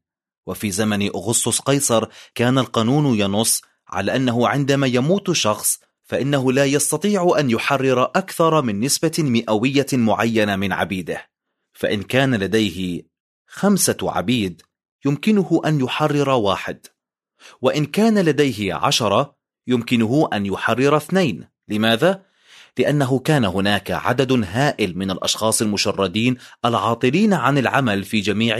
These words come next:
أرجاء الإمبراطورية الرومانية، ومع أن العبيد كانوا يحصلون على أغلبية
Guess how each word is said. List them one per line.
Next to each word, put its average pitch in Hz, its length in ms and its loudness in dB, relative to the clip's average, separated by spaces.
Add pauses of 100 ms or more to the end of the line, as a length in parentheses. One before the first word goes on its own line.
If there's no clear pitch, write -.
(120)
أرجاء 104 420 -4
الإمبراطورية 110 840 0
الرومانية، 101 720 -2 (340)
ومع 113 260 0
أن 180 140 4
العبيد 113 560 2
كانوا 117 320 0
يحصلون 98 540 -2
على 85 280 -2
أغلبية 113 680 -2